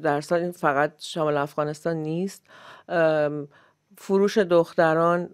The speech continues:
فقط شامل افغانستان نمی‌شه، بسیاری از کشورهای آسیای جنوب شرقی یا حتی ممکنه آمریکای لاتین، ام،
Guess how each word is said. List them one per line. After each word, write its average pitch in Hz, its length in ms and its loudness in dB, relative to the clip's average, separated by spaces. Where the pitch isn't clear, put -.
فقط 160 400 2
شامل 160 300 0
افغانستان 151 520 -4
نمی‌شه، 165 280 -6
بسیاری 160 560 -2
از 175 140 0
کشورهای 156 360 -2
آسیای 156 300 -2
جنوب 151 220 -6
شرقی 147 420 -4
یا 147 200 -4
حتی 151 260 -8
ممکنه 147 480 -6
آمریکای 156 400 -6
لاتین، 151 400 -6
ام، 160 420 -2